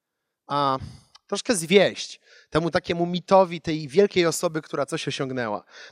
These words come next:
Jeśli ktoś na przykład chce być naukowcem, a nie dostaje tego wielkiego grantu za x tysięcy, no to ma poczucie jakby, że nie zrealizuje swojej pasji.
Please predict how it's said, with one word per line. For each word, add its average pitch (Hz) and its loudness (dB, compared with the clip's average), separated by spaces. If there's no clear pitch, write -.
Jeśli 151 2
ktoś 226 0
na 226 0
przykład 208 0
chce - -2
być 190 -6
naukowcem, 208 2
a 160 2
nie 196 2
dostaje 196 4
tego 151 -2
wielkiego 147 -2
grantu 147 0
za 131 -8
x - -10
tysięcy, 208 -2
no 180 -2
to 190 -2
ma 170 4
poczucie 165 -4
jakby, 147 -4
że 147 -2
nie 143 0
zrealizuje 139 0
swojej 131 -6
pasji. 107 -4